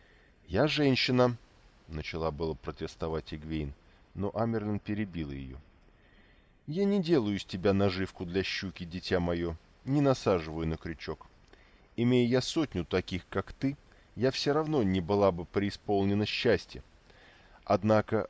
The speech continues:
вас у меня лишь две, так что действовать будете вдвоём».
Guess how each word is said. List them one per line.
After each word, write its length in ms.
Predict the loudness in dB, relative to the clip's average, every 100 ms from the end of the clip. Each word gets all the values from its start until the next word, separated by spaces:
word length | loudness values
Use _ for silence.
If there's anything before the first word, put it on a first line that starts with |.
| -6
вас 360 | -2 -2 -2
у 40 | -2
меня 260 | 0 2
лишь 240 | 0 -2 -8
две, 300 | -2 0 0 _ _ _ -20 -20 _
так 160 | -4 -4
что 180 | -6 -4
действовать 540 | 0 0 -2 -8 -8
будете 500 | -8 -8 -8 -8 -8
вдвоём». 500 | -6 -2 -2 -2 -8